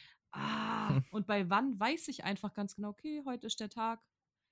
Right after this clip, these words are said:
Speaker 1: Und dann muss ich mir nicht so einen Kopffick über zehn Jahre lang oder z-, bis ich halt sterb, machen. Nee, ich nehm, ich nehm wann.
Speaker 2: Ja.
Speaker 1: Ich nehm wann.
Speaker 2: Wann?
Speaker 1: Ja.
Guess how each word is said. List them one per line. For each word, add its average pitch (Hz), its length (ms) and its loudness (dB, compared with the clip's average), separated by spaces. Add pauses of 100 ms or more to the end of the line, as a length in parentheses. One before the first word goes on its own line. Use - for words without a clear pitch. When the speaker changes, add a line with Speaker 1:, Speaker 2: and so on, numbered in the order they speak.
(440)
Speaker 1:
Und 208 180 0
dann 214 80 2
muss 220 180 0
ich 214 100 -8
mir 226 80 2
nicht 220 160 0
so 226 80 -2
einen 214 80 -2
Kopffick - 600 -4
über 220 420 0 (160)
zehn 226 260 0
Jahre 220 300 2
lang 208 220 -2
oder 202 200 -4
z-, - 300 -10 (440)
bis 208 200 -2
ich 208 160 -6
halt 196 120 -4
sterb, 208 300 -2
machen. 185 400 -4 (1900)
Nee, 240 160 4
ich 254 120 4
nehm, 262 180 4
ich - 120 -2
nehm 226 180 2
wann. 190 340 -2 (360)
Speaker 2:
Ja. 135 120 -4 (300)
Speaker 1:
Ich - 140 -12
nehm 208 160 0
wann. 185 320 -2 (120)
Speaker 2:
Wann? 117 420 4
Speaker 1:
Ja. 202 180 -4